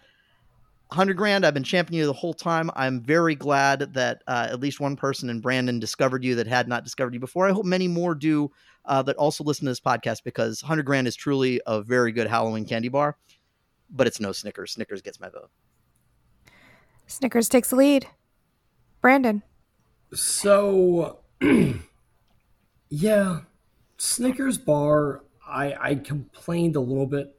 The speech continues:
Speaker 3: last time because I love Three Musketeers very much. And the caramel peanut butter nougat,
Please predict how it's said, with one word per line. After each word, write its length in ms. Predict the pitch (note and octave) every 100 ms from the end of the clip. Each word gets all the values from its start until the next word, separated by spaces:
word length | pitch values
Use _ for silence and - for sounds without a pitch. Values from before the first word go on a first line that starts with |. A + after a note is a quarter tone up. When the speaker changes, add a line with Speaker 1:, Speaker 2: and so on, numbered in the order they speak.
| -
Speaker 3:
last 640 | C3 B2+ C3+ D3 - _
time 460 | - F#3+ F#3 F#3 F3+ _ - _ -
because 80 | E3+
I 80 | G3+
love 300 | G3+ F3+ F3+
Three 160 | F3
Musketeers 600 | E3 C#3+ D#3 - D#3 C#3
very 200 | A#2 C3+
much. 460 | B2+ A#2+ A2+ - - _ _ _ _ _ _ -
And 160 | F3
the 40 | E3
caramel 480 | - F#3 F#3+ F#3 F3+
peanut 340 | - F3+ D3+
butter 380 | D3+ D3 D3 - _ _
nougat, 680 | F3+ E3+ D#3+ B2+ C#3 C3 -